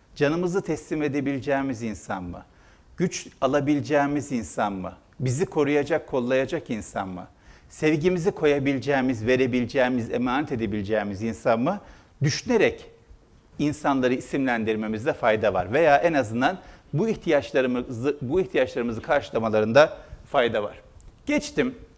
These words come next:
Peki tamam, bunları anladık. Arkadaş, arkadaş. Şimdi eskiden yolculuk yapılıyormuş, şimdi yolculuk yapılmıyor.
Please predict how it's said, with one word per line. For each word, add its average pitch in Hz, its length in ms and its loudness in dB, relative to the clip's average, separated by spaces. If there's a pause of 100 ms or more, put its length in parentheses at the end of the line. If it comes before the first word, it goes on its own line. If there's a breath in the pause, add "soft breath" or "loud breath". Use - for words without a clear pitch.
(100)
Peki 302 260 -2
tamam, 175 360 2
bunları 160 280 0
anladık. 123 400 -4
Arkadaş, 127 460 -2
arkadaş. 113 540 -6 (280)
Şimdi 135 200 -4
eskiden 123 380 -2
yolculuk 117 480 -2
yapılıyormuş, 98 420 -6
şimdi 117 160 -6
yolculuk 107 400 -4
yapılmıyor. 113 440 -4